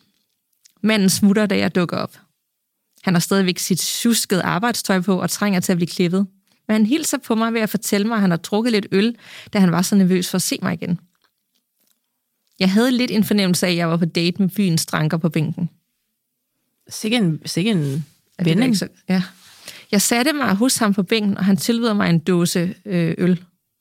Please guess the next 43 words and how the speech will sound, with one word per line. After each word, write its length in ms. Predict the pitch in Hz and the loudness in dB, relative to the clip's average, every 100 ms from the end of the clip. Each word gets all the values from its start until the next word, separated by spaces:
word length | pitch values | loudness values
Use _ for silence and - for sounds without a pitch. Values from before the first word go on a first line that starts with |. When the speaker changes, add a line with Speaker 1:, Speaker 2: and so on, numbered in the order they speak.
| _ 190 | _ -2
Speaker 1:
Royal, 320 | 180 170 185 | 0 0 0
der 60 | |
er 40 | 190 | 0
lidt 140 | 165 | -2
stærkere. 440 | - 165 170 175 170 | -2 -2 -2 -4 -2
Jeg 140 | 175 | -2
takker 240 | - 185 175 | 0 -2 -2
nej 160 | 175 | -2
tak. 280 | 170 156 165 _ _ _ _ _ _ _ _ _ - - - - | -4 -6 -6 _ _ _ _ _ _ _ _ _ -20 -16 -12 0
Vi 80 | 220 | 2
sidder 240 | 294 262 | 2 2
og 80 | 233 | 0
snakker 380 | 240 214 208 226 | 0 0 0 0
i 60 | |
lidt 140 | 214 214 | 0 2
over 140 | 196 | 2
en 80 | 170 | 0
times 320 | - 175 - | 0 0 0
tid. 220 | - 254 - - _ _ _ _ _ _ _ _ _ _ - | -2 -4 -4 -16 _ _ _ _ _ _ _ _ _ _ -6
Igen 300 | 202 240 269 | -2 0 0
taber 360 | - 247 214 - | 0 -2 -2 -2
jeg 140 | 180 | -2
mig 200 | 170 180 | -2 0
i 80 | 170 | 2
hans 260 | 180 165 - | 2 0 0
øjne, 440 | 175 170 180 196 | 2 4 4 2
og 140 | 196 180 | 0 0
en 80 | 165 | 0
påvirkning 540 | 202 196 185 185 170 | 0 0 0 2 0
af 180 | 180 196 | 0 0
rolighed. 440 | 196 220 190 156 - _ _ _ _ _ _ - | 2 4 2 0 -4 _ _ _ _ _ _ -2
Og 80 | 180 | 2
den 200 | 185 185 | 4 4
nær-, 260 | 180 - | 2 -2
den 140 | 202 190 | 0 2
måde, 240 | 180 185 | 2 2
hans 240 | 190 180 185 | 2 2 0
nærvær 320 | 180 180 170 | 0 0 -2
har 220 | 180 - | -2 -2
en 160 | 156 165 | 0 0
effekt 280 | - 175 - | 0 -4 -2
på 80 | |
mig. 180 | 170 170 | -2 -2